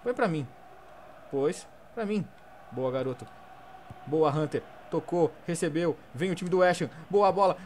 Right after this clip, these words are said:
Tocou na frente. Ah, não, mano. Agora que eu não podia tocar, eu toquei, velho. Boa bola. De novo.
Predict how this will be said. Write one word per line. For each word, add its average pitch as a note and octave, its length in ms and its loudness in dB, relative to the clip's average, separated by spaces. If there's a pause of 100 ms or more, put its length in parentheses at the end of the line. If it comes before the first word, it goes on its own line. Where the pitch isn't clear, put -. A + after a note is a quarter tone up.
(120)
Tocou A3+ 260 6
na A3 80 6
frente. A3 340 -2 (100)
Ah, C#4+ 140 12
não, A#3+ 600 12
mano. G#3+ 520 10
Agora B3 300 10
que - 80 -2
eu D#4+ 60 6
não D4+ 60 4
podia D4 220 2
tocar, D4 280 6
eu D#4 80 10
toquei, C4+ 520 2
velho. D#3 560 2 (2250)
Boa G#3 240 6
bola. G#3 340 4 (200)
De G#3+ 100 -2
novo. B3 320 6